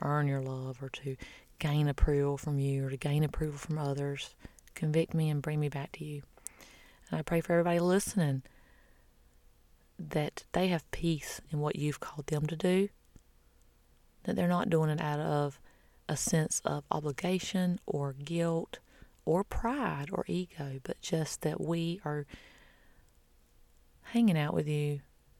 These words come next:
getting to know you, honoring you, serving you, loving you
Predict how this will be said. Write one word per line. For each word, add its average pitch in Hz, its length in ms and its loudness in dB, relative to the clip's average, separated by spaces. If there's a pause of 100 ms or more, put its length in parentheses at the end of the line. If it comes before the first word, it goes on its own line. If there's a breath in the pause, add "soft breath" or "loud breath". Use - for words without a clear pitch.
(540)
getting 214 200 2
to 202 60 8
know 156 200 4
you, 147 360 0 (680)
honoring 165 500 4
you, 147 320 0 (180)
serving 160 580 2
you, 147 300 0 (240)
loving 156 400 4
you 147 280 0